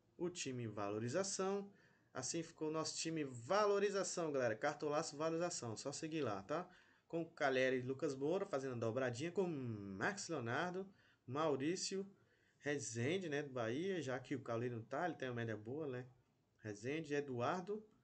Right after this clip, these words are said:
Quem sabe aí, valorize, né? Só um pontinho, valorize. Marlon, Vitor Hugo, Danilo Avelar, Reinaldo, Rafael Cabral no gol.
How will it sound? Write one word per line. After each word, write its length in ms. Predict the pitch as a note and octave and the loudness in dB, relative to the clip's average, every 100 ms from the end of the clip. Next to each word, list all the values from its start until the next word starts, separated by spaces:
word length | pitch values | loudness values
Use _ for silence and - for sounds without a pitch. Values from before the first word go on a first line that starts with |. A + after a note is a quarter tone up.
| _ _ _ _ _ _ _ _ - | _ _ _ _ _ _ _ _ -10
Quem 140 | B2 | -6
sabe 400 | - - A#2+ A2+ | -4 0 0 2
aí, 140 | A#2+ | 0
valorize, 640 | C#3 A#2 A2 G#2+ D3+ F3 C#3+ | 0 0 2 4 2 2 -2
né? 160 | D#3 E3 _ _ _ _ | -6 -8 _ _ _ _
Só 100 | C3+ | -6
um 80 | C3+ | -6
pontinho, 380 | A#2+ A2+ - A#2+ | -6 -10 -8 -6
valorize. 240 | G#2+ B2 | -4 -4
Marlon, 600 | B2 C#3 F3 G3+ G#3 A3 A3 _ _ _ _ _ _ | -2 0 2 2 2 -2 -4 _ _ _ _ _ _
Vitor 420 | A2+ D3+ D3 C3+ | -6 -4 -2 0
Hugo, 420 | C#3 E3+ E3+ E3+ - - | 0 0 -2 -6 -10 -10
Danilo 320 | B2 C3 C3 | -6 -4 -4
Avelar, 500 | B2 B2 A#2 B2+ C3 | -2 -2 0 0 -2
Reinaldo, 680 | A#2+ B2+ A#2 A2 B2 A#2+ A#2+ - | -4 -4 -2 0 0 -2 -10 -14
Rafael 400 | - A#2 - A#2+ | -10 -8 -4 -4
Cabral 380 | A#2 A2+ A2 A2 | -2 -4 -2 -4
no 100 | G#2+ | -4
gol. 300 | G#2+ C#3+ D#3 | -4 -4 -4